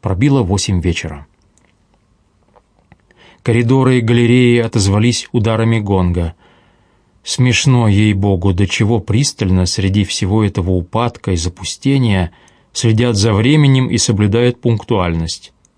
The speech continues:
В последнюю минуту я шмыгнул в аудиторию и отметился как присутствующий.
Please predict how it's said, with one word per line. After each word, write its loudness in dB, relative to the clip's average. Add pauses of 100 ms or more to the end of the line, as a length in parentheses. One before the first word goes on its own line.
(340)
В -20
последнюю 2
минуту 2
я 2
шмыгнул 0
в -6
аудиторию 0 (360)
и 0
отметился -2
как -4
присутствующий. -6